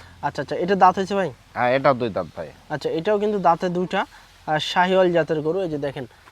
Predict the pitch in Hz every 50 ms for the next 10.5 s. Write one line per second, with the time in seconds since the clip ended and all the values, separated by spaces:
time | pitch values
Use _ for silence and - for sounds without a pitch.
0 | _ _ - - 170 165 175 160 - 185 185 185 180 180 180 165 170 170 170 -
1 | - 165 151 _ - 180 208 233 - - 180 165 160 160 165 160 160 160 156 147
2 | 143 - 170 180 220 _ _ _ _ _ _ - 277 262 202 - - 190 180 156
3 | 131 _ _ - _ _ _ - - 208 214 254 262 240 254 254 262 262 254 233
4 | 214 190 180 185 175 165 196 214 226 240 _ _ _ _ _ _ _ - - 113
5 | 127 143 151 151 151 151 151 147 147 151 151 135 160 156 156 156 156 156 147 147
6 | - - 139 139 139 147 147 147 - 151 143 139 139 139 135 131 143 131 131 -
7 | - 131 117 107 101 90 85 - - 104 117 131 _ _ _ _ - - 208 202
8 | 202 208 220 226 220 - 233 208 220 202 - - 196 175 156 143 120 - - 85
9 | 98 87 76 - - 147 143 139 - 160 156 - 196 196 - 196 196 180 - -
10 | 190 185 180 180 170 175 170 160 - 175